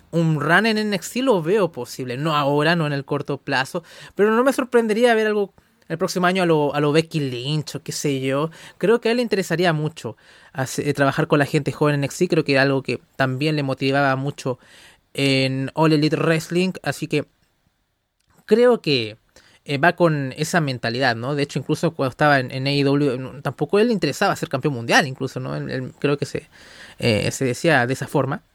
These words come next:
Fue alguna decisión más de, de Khan. Em, pero,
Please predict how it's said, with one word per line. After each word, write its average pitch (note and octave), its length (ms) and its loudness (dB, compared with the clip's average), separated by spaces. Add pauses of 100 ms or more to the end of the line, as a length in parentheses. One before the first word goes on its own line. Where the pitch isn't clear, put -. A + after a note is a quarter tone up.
(160)
Fue - 140 2
alguna C#3 240 2
decisión C#3 220 -2
más C#3 160 -6
de, A#2+ 160 -6 (480)
de D3+ 160 -6
Khan. F3+ 220 0 (680)
Em, F3+ 520 0
pero, F3 680 2